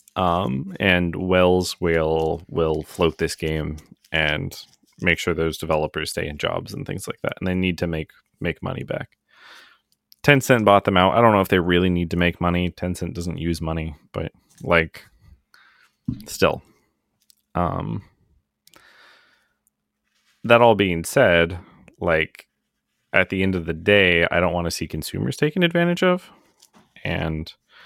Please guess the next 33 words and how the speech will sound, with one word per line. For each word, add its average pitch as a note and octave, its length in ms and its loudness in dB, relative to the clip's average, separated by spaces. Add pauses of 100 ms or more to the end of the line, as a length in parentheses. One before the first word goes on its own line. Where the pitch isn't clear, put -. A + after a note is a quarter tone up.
(240)
if F#2 240 -2
Left G2+ 240 2
four G2 100 2
Dead, F2 440 2 (680)
if - 80 -16
we F2 80 -6
time F#2 260 0
traveled F2 400 0
back D#2+ 280 -2 (400)
to - 100 -12
when F#2 140 -2
Left F2 220 -2
four F#2 80 -6
Dead F2+ 200 -4
launched, A2 500 -6 (480)
and F#2 120 -6
you F2+ 80 -2
were F2 120 0
like, E2 240 0
"Hey, C#3 280 2
you F#2 160 -6
can G#2 140 -2
buy G2 240 4
different G2 320 -4
hats - 260 -2
for - 140 -2
Bill G2 400 2 (480)
at - 160 -6
the F#2+ 80 -8
start G#2 260 -2
of B2+ 60 -2
the B2+ 60 -2
game," F2 420 -6